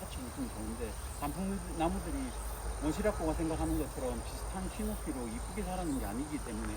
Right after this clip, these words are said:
또 그걸 일일이 전지를 해주기가 어렵습니다. 뭐 제가 안 하고 사람 불러서 한다면 되겠지만 제가 여러분 아시다시피 투잡을 뛰고 있으니까 현실적으로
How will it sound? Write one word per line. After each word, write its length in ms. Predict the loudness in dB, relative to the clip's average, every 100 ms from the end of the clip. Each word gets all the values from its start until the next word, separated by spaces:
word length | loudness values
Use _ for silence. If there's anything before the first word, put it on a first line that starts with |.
| -2
또 80 | -2 -2
그걸 280 | 0 2 0 -2 -4 -4 0
일일이 460 | 2 4 6 4 4 -4 -6 -6 -6 -4 2
전지를 640 | 4 4 4 4 4 2 2
해주기가 640 | 0 0 0 0 2 0 -2 -2 0
어렵습니다. 520 | 0 0 -4 -4 -4 -4 -6 -6 -6 -6 -6 -6 -8 -8 -8 -2
뭐 200 | 2 2 0 -8 -8 -2
제가 200 | 2 6
안 100 | 6
하고 260 | 6 4 2 0 -8 -8 -8 0
사람 180 | 4 4
불러서 320 | 6 4 2
한다면 400 | -2 0 2 2
되겠지만 680 | 0 -4 -2 0 0 0 -2 -6 -8 -8 -8 -8 -10 -10 -10 -8
제가 300 | -6 -2 -2 -2
여러분 280 | -2 -2 -2
아시다시피 580 | -4 -2 -4 -4 -6 -6 -2
투잡을 340 | 4 4 4 -4
뛰고 200 | -4 -4
있으니까 640 | -2 0 0 0 -2 -2 -4 -8 -10 -6
현실적으로 580 | -4 -4 -4 -4 -4